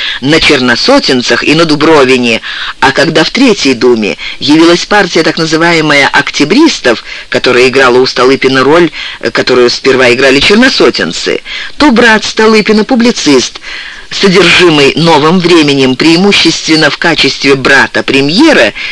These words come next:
не стеснялся в газете сказать по адресу Дубровина:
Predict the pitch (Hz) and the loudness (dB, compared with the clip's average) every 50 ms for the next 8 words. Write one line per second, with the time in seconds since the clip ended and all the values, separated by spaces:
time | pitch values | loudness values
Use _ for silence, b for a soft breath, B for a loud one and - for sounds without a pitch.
0 | B B 208 240 311 330 - - - - 262 - - 208 185 151 143 135 - - | B B 0 2 2 2 2 0 0 -2 -2 0 0 0 0 2 0 0 0 0
1 | 147 139 131 135 135 135 143 175 226 226 - - 151 131 - B B B B B | 0 0 2 2 0 2 2 2 0 0 2 2 0 0 0 B B B B B
2 | - - 175 165 147 147 135 123 - - 139 131 127 117 120 127 - - 143 143 | -6 -2 -2 0 2 2 0 0 0 0 0 0 0 2 0 0 0 0 0 0
3 | 143 131 135 135 131 123 120 123 120 120 120 113 107 | 0 0 2 2 2 4 2 2 2 2 0 0 -2